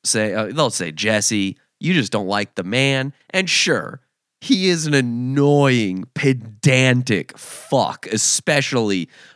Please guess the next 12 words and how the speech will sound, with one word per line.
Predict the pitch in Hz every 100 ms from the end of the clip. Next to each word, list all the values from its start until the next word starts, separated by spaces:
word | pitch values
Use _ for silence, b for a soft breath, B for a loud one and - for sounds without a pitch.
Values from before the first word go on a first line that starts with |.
| B
on | 117 113 101
Twitter. | - 139 143 107 98
I | 113
don't | 147 135
know | 131
if | 120
you've | 107
ever | 110 101
seen | - 123 117 101 b b b _
his | 131 117 104 - -
constant | - - 147 139 147 143 - 135 -
repeats | 104 107 127 143 131 156 151 147 -